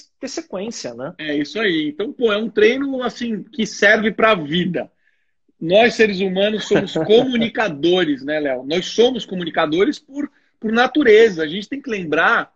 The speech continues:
Speaker 2: que quando a gente não tinha televisão, quando a gente não tinha rádio, a gente se reunia e era conversas, eram rodas de conversas. Então, isso deixou de existir na nossa vida, principalmente pós-pandemia.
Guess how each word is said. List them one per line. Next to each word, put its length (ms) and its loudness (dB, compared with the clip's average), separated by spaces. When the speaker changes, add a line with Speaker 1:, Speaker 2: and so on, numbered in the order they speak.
Speaker 2:
que 100 -8
quando 280 0
a 40 -2
gente 240 -4
não 140 -4
tinha 260 -8
televisão, 800 -2
quando 200 -2
a 80 2
gente 240 -2
não 100 -2
tinha 300 -4
rádio, 600 0
a 120 2
gente 240 -4
se 160 0
reunia 720 0
e 160 -2
era 160 2
conversas, 1040 0
eram 220 -4
rodas 520 -2
de 80 -14
conversas. 800 -4
Então, 480 0
isso 360 2
deixou 500 2
de 100 -6
existir 400 -8
na 140 -6
nossa 260 -4
vida, 500 -8
principalmente 680 0
pós-pandemia. 960 0